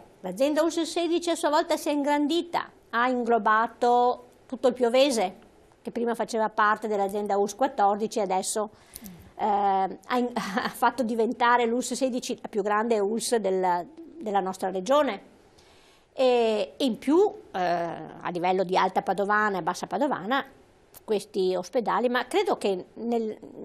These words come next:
nel Veneto, adesso, mm, ric-, forse ricordo male, ma non mi sembra che ci siano altre,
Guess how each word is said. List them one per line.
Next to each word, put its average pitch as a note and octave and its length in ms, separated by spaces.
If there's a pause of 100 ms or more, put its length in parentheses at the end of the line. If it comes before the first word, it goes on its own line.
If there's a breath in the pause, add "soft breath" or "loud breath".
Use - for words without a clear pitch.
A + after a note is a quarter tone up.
(260)
nel A3+ 220
Veneto, C4+ 580
adesso, A#3 340
mm, F#3 580 (960)
ric-, G3 240
forse G#3+ 280
ricordo G#3+ 420
male, G#3 420 (580 loud breath)
ma A3 140
non A3 160
mi G#3 100
sembra F#4 340
che D#4+ 120
ci C4 140
siano A3+ 580
altre, F#3+ 1200